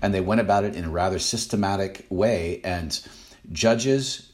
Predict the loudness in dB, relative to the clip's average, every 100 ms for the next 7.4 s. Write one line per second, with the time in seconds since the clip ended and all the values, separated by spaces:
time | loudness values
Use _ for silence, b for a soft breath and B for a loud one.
0 | -12 -2 4 4 4 0 -2 0 2 2
1 | 0 0 -4 -2 0 0 0 -2 -2 -2
2 | -4 -2 0 2 0 0 2 2 -2 -6
3 | -2 -2 -2 -4 -2 -2 -4 -6 -2 0
4 | 0 -2 -8 -10 -6 -2 -2 -2 -2 -2
5 | -2 -2 -2 0 2 2 0 -2 -6 -2
6 | -4 -2 -4 -2 -6 -10 -6 -2 0 0
7 | 0 -2 -4 -4